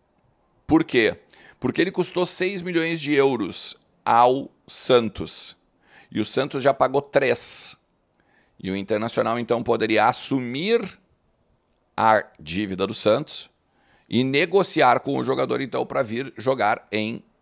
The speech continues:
Porto Alegre em dois mil e vinte e quatro. A partir disso, claro, tem um outro problema. Tem um outro problema. Ele ganha oitocentos mil reais no Santos. Ele teria que se adequar ao salário do Internacional. Baixar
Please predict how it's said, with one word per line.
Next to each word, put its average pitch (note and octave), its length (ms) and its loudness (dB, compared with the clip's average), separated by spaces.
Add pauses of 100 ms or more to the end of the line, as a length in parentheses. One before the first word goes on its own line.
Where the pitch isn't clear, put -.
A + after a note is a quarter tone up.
Porto A2 300 2
Alegre A2+ 560 2
em A2+ 160 -2
dois A2 180 0
mil A2+ 120 -4
e A2+ 40 -2
vinte A#2 180 -6
e - 40 -10
quatro. G#2 400 4 (400)
A B2+ 160 8
partir B2+ 540 0
disso, B2 540 0 (220)
claro, C3 320 6
tem G#2+ 240 2
um A2+ 160 0
outro C#3 180 2
problema. D#3 480 4 (240)
Tem - 140 -10
um F#2 120 -2
outro A#2+ 180 4
problema. C#3+ 420 4 (560)
Ele G#2 140 0
ganha C3 260 2
oitocentos D#3 880 -4
mil C#3+ 360 0
reais F#2 480 0
no F#2 80 -12
Santos. - 580 -6 (640)
Ele F2 160 -4
teria F#2 240 -4
que - 100 -8
se - 140 0
adequar C3+ 640 2
ao E3 140 2
salário D3 720 2
do C#3+ 360 0
Internacional. C#3+ 840 -2
Baixar G2+ 520 2